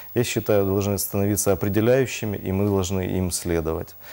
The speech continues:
Более того, практика показывает, что гранит бол-, более долговечный материал, м, гранит имеет, э, значительно большую, э,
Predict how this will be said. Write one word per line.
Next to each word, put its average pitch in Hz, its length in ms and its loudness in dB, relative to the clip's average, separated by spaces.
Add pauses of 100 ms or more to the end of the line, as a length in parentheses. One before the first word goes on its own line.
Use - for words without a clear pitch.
(320)
Более 127 360 4
того, 104 240 0
практика - 460 -4
показывает, 110 540 -4
что 90 720 -4
гранит 95 320 -2
бол-, 101 280 0
более 98 340 2
долговечный 113 720 0
материал, 120 560 -2 (540)
м, 90 360 -2
гранит 104 360 0
имеет, 95 440 -2
э, 92 1200 -2
значительно 98 500 -4
большую, 92 600 -2 (500)
э, 87 460 -2